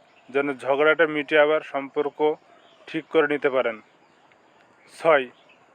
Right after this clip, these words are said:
দুজন একসাথে দীর্ঘদিন কাটানো বেশ আনন্দদায়ক, কিন্তু একসাথে থাকতে থাকতে কখনো কখনো সংসারটা জেলখানার মতো মনে হয়।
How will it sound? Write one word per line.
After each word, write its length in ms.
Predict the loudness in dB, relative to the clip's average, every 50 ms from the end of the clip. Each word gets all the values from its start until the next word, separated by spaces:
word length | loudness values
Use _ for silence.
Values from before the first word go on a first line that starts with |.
| _ _ _ -20 -20 -18 -16
দুজন 520 | -8 -4 -4 -2 0 2 2 2 0 -2 -8 _ _ -2
একসাথে 440 | -2 -2 0 0 0 -2 -2 -2 -4
দীর্ঘদিন 540 | -4 -4 -2 -2 -2 -2 -2 -4 -4 -4
কাটানো 500 | -4 0 4 4 4 4 2 0 0 -2
বেশ 320 | -2 0 0 0 -2 -4 -10
আনন্দদায়ক, 1040 | -6 -2 -2 0 0 0 -2 -4 -4 -4 -2 0 2 4 4 4 4 2 -2 -6 -12 -20 _ _ _ _ _ _ -10
কিন্তু 260 | -8 -8 -6 -4 -2
একসাথে 500 | 0 2 2 2 0 0 -2 -2 -2 0
থাকতে 260 | 0 0 0 0 0
থাকতে 300 | 0 -2 -2 -2 -2 -6 -4
কখনো 320 | -4 -4 -4 -4 -4 -4 -2
কখনো 440 | -2 -2 -2 -2 -2 -2 -4 -6 -10 _ _ _ _ _ _ _ _ _ _ -12
সংসারটা 520 | -6 -4 -4 -2 -2 -2 -2 0 0 0
জেলখানার 520 | 0 2 0 -2 -2 -2 -2 0 0 0 0
মতো 340 | -2 -4 -4 -2 -4 -4 -4 _ _ -20 -20 _ _ _ _ -10
মনে 280 | -6 -4 -2 -2 -2 -2
হয়। 220 | -2 -4 -6 -6